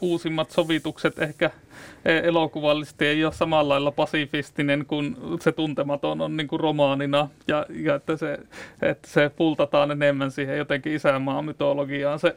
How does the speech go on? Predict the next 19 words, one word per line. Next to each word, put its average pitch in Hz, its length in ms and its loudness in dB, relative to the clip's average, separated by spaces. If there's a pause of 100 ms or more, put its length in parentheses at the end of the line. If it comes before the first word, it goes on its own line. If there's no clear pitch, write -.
(120)
Väinö 151 540 2
Linna 143 320 -2
ikään 143 280 -2
kuin - 120 -8
osaksi 156 560 0 (680)
ja 143 80 0
semmosena, 143 540 -2 (420)
semmoisen 143 380 0
kansakunnan 143 640 -2
kaapin 139 360 2
päälle. 139 260 2
Tässä 151 300 -2
se 151 140 -4
Hemingway 143 420 0
pultataan 139 580 0
niinku 139 220 -4
siihen 147 420 -2 (300)
maskuliiniseen 139 920 0
kulttuuriin 143 840 -6